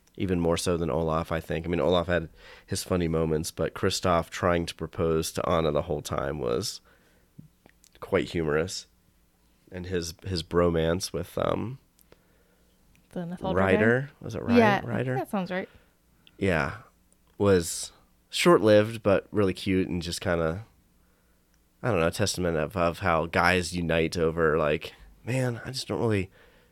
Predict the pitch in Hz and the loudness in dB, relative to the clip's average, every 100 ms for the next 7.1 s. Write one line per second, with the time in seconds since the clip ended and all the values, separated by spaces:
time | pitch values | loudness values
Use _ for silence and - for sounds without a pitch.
0 | _ _ _ _ - 113 - 82 - 101 | _ _ _ _ -6 -4 -4 -8 -2 0
1 | 87 101 85 71 73 - - _ _ _ | 0 0 -2 -2 -6 -8 -20 _ _ _
2 | _ _ - 107 110 - - _ _ - | _ _ -12 -10 -10 -12 -20 _ _ -4
3 | 110 92 - 92 87 90 95 85 92 90 | 0 0 0 0 0 2 2 2 2 2
4 | 87 87 87 85 104 - - 101 87 87 | 0 2 2 2 -2 -10 -4 -2 0 -2
5 | - 92 - 82 82 - _ _ _ _ | -4 -8 -4 -4 -4 -10 _ _ _ _
6 | _ _ 90 90 87 90 90 95 82 82 | _ _ -2 0 2 2 4 4 2 -4